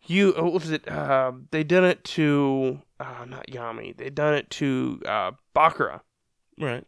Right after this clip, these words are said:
Speaker 1: And his dark side. Like, he fused him with Winged Dragon Ra and then <laughs> destroyed Winged Dragon, which f-, li-,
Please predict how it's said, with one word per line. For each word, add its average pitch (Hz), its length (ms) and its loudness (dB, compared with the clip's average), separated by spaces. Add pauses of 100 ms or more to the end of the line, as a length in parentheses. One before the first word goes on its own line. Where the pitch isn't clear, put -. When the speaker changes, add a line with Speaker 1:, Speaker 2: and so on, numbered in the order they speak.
(140)
Speaker 1:
And 170 120 -4
his 151 180 2
dark 113 260 -4
side. 107 340 -2 (760)
Like, 143 120 -16
he 160 180 -6
fused 160 440 -4
him 151 80 -4
with 131 160 -8
Winged 151 300 -4
Dragon 135 420 0
Ra 117 520 2 (520)
and - 160 0
then - 160 -2
<laughs> - 20 -4
destroyed - 520 2
Winged 143 300 2
Dragon, 127 320 -2
which 156 280 -2 (460)
f-, - 320 -14
li-, 147 300 2